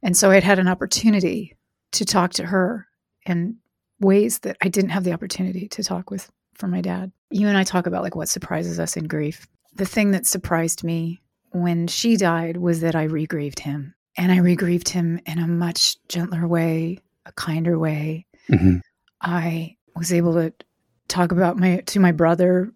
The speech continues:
Speaker 1: stories about him. We could laugh, and it was really cool. That was really great,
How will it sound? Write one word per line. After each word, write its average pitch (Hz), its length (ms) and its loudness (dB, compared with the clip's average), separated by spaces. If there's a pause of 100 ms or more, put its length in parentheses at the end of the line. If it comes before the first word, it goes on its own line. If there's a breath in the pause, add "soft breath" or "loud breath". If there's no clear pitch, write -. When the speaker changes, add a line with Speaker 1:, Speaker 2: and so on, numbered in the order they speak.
(120)
Speaker 1:
stories 180 540 2
about 175 260 0
him. 180 520 0 (140)
We 190 140 4
could 180 260 0
laugh, 170 560 0 (200)
and 180 460 0
it 190 60 0
was 196 160 4
really 190 200 4
cool. 180 320 0
That 220 120 -6
was - 180 -12
really 190 180 -2
great, 190 360 -4